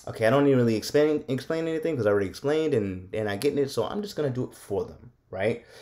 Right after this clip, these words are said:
But when you're in a position to where you're like, if the, the, the, the ex is like, doesn't say anything, right? And you just go off the grid, it's like, and then when you get back on the grid, it's like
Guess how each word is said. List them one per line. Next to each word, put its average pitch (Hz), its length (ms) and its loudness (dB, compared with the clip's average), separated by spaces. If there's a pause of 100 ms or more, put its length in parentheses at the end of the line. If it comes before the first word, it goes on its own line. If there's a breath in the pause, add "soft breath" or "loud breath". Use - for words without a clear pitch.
(320 loud breath)
But 165 160 6
when 190 140 6
you're 233 120 12
in 240 80 10
a - 40 8
position 165 340 2
to 151 80 0
where 151 120 12
you're 147 140 12
like, 131 260 10
if 131 200 0
the, 139 120 8
the, 131 320 6
the, 127 100 0
the 127 200 0
ex 143 220 2
is 120 100 -4
like, 110 320 6 (880)
doesn't 117 280 -6
say 107 280 -6
anything, 85 420 -12
right? 87 300 -10 (1040)
And 50 200 -20 (260)
you - 140 -14
just - 240 -14 (280)
go 107 500 6
off 101 280 4
the 110 60 0
grid, 104 500 2 (260)
it's 117 280 0
like, 98 520 2 (440 loud breath)
and 147 100 4
then 175 180 6
when 180 120 6
you 175 40 4
get 202 200 12
back 180 260 10
on 160 240 10
the 165 60 8
grid, 120 360 12
it's 120 200 0
like 117 360 8